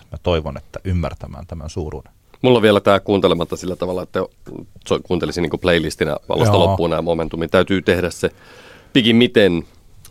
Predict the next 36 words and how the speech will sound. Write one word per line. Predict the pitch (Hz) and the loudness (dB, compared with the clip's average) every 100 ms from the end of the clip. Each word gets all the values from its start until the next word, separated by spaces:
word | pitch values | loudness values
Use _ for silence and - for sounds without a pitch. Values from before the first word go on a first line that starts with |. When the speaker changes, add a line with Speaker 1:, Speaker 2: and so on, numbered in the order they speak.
| - | -4
Speaker 2:
Ö, | 90 87 - | 0 0 -2
ehkä | - 92 | -6 -4
se | 82 | 0
antaa | 87 90 85 | 0 2 0
uusia | 87 87 | 0 -4
kulmia | 82 85 80 80 | -2 -2 -2 -4
itsellekin | - 80 - | -4 -8 -8
siihen. | - 80 - - - - - - - | -6 -6 -8 -20 -20 -20 -20 -14 -2
Sä | 127 | 0
oot | 135 | 2
puhunut | 131 127 120 | 4 4 2
Kisun | 131 120 107 | 2 2 2
keikoista | 127 123 - 104 - | 6 6 6 4 2
paljon | 104 101 98 90 87 - - | 0 2 2 0 -4 -10 -2
tänä | 98 95 | 2 2
vuonna | 85 87 87 | 4 2 2
meidän | 90 87 | 0 2
podcastissa | 95 95 90 82 87 82 - | 0 0 -2 -4 -6 -4 0
ja | 82 82 - | 2 0 -2
oot | 92 87 - | 0 0 -2
puhunut | 85 82 | -4 -4
siitä, | 87 80 | -4 -6
kuinka | 82 82 85 85 - - | -6 -4 -2 -2 -4 -6
aina | - 87 87 | -2 -2 0
ei | 90 87 | 0 2
oo | 90 | 2
ehkä | 90 87 - | 2 0 0
ollut | 90 92 85 | 2 2 0
se | - 90 - - - - | 0 0 -2 -20 -12 0
kaikista | 104 90 - 82 _ | 2 2 0 -2 _
paras | 117 110 101 87 - | 2 4 4 2 -2
tilanne | 113 107 98 95 90 82 _ _ _ _ | 2 4 2 0 -2 -6 _ _ _ _
näillä | 87 87 85 - | -6 -2 -2 -2
keikoilla. | 92 90 - 85 85 87 | -2 -2 -2 -2 0 2
Meinaatko | 95 120 113 139 | 4 4 4 4
mennä | 165 139 107 | 4 6 4